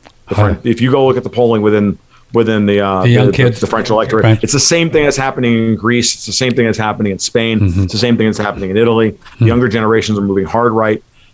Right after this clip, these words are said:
Speaker 1: in a way that is going to ensure that none of these current governments and none of these current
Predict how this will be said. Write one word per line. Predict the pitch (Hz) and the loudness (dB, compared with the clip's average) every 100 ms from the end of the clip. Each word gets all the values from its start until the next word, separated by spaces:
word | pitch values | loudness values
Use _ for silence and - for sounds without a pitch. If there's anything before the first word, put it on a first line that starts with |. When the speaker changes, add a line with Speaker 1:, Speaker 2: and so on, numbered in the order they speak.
| _ _ | _ _
Speaker 1:
in | 117 | -2
a | 110 | 0
way | 110 107 | 0 0
that | 104 107 | -2 -2
is | 104 | -4
going | 101 107 101 | -2 0 0
to | - 101 98 - | 2 2 0 0
ensure | 117 120 123 117 107 | 0 2 2 2 2
that | 101 101 - _ _ _ _ | 0 -2 -6 _ _ _ _
none | 120 131 139 | 2 4 2
of | 135 117 | 0 0
these | 120 | -2
current | - 113 107 | 0 -4 -2
governments | 110 107 117 110 - | -2 0 0 -2 -4
and | 117 | 0
none | 117 117 | 2 2
of | |
these | 107 95 | 0 -4
current | - 110 98 | -2 -2 -2